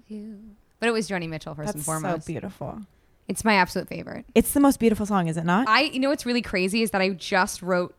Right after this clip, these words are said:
Speaker 1: uh, speaking of lyrics, oh my God, <laughs> it's, speaking of lyrics and grocery lists, um,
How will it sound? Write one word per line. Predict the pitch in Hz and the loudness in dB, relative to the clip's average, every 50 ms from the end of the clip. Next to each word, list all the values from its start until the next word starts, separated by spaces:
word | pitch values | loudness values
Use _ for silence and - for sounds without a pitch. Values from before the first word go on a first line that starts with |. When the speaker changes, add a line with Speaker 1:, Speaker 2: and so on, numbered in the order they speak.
| _ | _
Speaker 1:
uh, | - - | -8 -8
speaking | - - - 226 214 240 233 | -6 -6 -8 -6 -4 -4 -4
of | 208 175 | -4 -4
lyrics, | 185 180 180 175 160 160 196 - - - - - - - _ _ | -4 -4 -4 -2 -4 -4 -6 -8 -10 -12 -12 -12 -14 -18 _ _
oh | - 196 | -8 -6
my | 190 185 175 | -4 -4 -2
God, | 170 165 151 156 | -2 -2 -4 -4
<laughs> | |
it's, | 180 185 143 156 208 240 | -4 -6 -8 -8 -8 -6
speaking | - 330 330 339 349 339 302 | -2 0 0 0 0 0 -2
of | 277 226 | -2 -2
lyrics | 202 214 220 220 226 220 - - - - | -4 -4 -2 -2 -2 -4 -6 -12 -12 -6
and | - 196 196 202 190 | -4 -4 -4 -4 -2
grocery | - 208 220 220 - 208 175 | -2 -2 -2 -2 -4 -8 -8
lists, | 160 160 226 262 247 - - - - - _ - - - - - - - - _ _ _ - | -6 -4 -4 -6 -6 -8 -14 -20 -20 -20 _ -20 -20 -20 -20 -20 -20 -20 -20 _ _ _ -4
um, | 208 208 202 190 185 180 175 165 165 165 170 165 165 | -2 -2 0 0 0 -2 -4 -6 -8 -10 -12 -14 -16